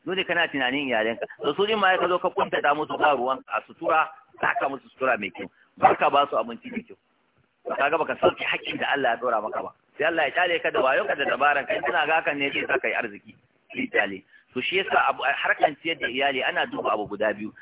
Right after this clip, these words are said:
Ana duba halinka da kuma al'ada. Halinka gwargwadon wadatanka, gwargwadon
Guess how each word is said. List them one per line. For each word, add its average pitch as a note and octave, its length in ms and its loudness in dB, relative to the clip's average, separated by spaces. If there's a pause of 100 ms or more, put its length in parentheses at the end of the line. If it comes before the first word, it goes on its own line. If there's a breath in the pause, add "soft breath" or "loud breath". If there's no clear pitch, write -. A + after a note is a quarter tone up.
(100)
Ana F3 260 2
duba D#3+ 300 0
halinka F3+ 580 -2
da - 120 -6
kuma C#3+ 260 -2
al'ada. A2+ 400 -2 (1800)
Halinka F#3 760 2 (140)
gwargwadon D#3 460 0
wadatanka, C3+ 640 0 (180)
gwargwadon C3 400 -2